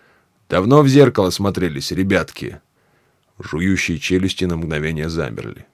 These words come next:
все одновременно. Потом задвигались вновь, но медленнее. Желваки на серо-зелёных скулах так и ходили.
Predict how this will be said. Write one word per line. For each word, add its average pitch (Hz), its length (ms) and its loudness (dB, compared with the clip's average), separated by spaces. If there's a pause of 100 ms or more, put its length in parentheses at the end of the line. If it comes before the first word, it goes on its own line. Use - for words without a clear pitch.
все 90 260 0
одновременно. 76 800 -6 (600)
Потом 104 320 -4
задвигались 95 600 2
вновь, 82 340 -4
но 85 140 -4
медленнее. 69 640 -6 (140)
Желваки 78 560 -6
на 80 100 -4
серо-зелёных 78 640 -4
скулах 82 440 -6
так - 200 -12
и 71 60 -12
ходили. 69 520 -10